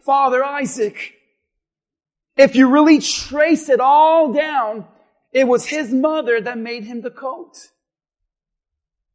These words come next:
It was poor parenting. His mother should have stood up and said, "You are not gonna divide this family.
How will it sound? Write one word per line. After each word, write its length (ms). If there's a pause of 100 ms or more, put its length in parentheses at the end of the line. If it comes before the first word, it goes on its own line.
(1400)
It 140
was 160
poor 280
parenting. 680 (1900)
His 240
mother 280
should 220
have 80
stood 280
up 200
and 100
said, 200
"You 160
are 100
not 340
gonna 200
divide 460
this 180
family. 600